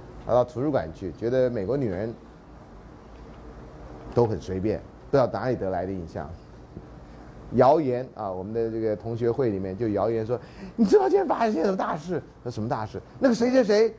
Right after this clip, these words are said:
大家都知道他谁谁谁啊。那时候大陆学生很少。“那谁谁谁在图书馆被人甩一巴掌。”“他干嘛被人甩一巴掌呢？”啊，他就穿那件那网球裤嘛，啊，然后呢，就，就到了那图书馆那，然后就看到一个美国女孩，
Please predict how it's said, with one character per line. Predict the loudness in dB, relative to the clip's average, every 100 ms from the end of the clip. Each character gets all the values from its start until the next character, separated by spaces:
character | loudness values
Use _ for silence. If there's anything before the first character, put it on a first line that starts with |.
| -2
大 | 0
家 | 2
都 |
知 | 2
道 | 2
他 | 0
谁 | -4 -4
谁 | -6
谁 | -6 -10 -12 -12
啊。 | -12 -12 -18 -10
那 | 0
时 | 2
候 |
大 | 4 4
陆 | 4
学 | 0
生 | -2
很 | -4 -4
少。 | -6 -10 -14 -10
“那 | -6
谁 | -2 2
谁 | 4 4 2 2
谁 | -2 -6
在 | -4
图 | 0
书 | 0
馆 | 2
被 | 2
人 | 2
甩 | 2 0
一 | 0
巴 | 2 0
掌。 | -2 -6 -16 -20 -20 -20 -16
”“他 | -10
干 | -6
嘛 | -2
被 | 0
人 | 0
甩 | -2 -2
一 | 0 2
巴 | 0
掌 | -2 -6
呢？” | -12 -16 -20 -20 -20 -16
啊， | -14 -2
他 | 2
就 | 2
穿 | 4 4
那 | 4 4
件 | 2
那 | 4
网 | 2 2
球 | 2
裤 | 2 2 0
嘛， | 0 -4 -12 -6
啊， | -2 -2 -4 -14 -8
然 | 2
后 | 4
呢， | 4 0
就， | 0 -2
就 | 0
到 | 2 4
了 | 4
那 | 0
图 | -2
书 | 0
馆 | 2 0
那， | 0 0
然 |
后 | 0
就 | 0
看 | 0
到 | 2
一 | 2
个 |
美 | 2 2
国 | 2
女 | 2 -2
孩， | 0 2 2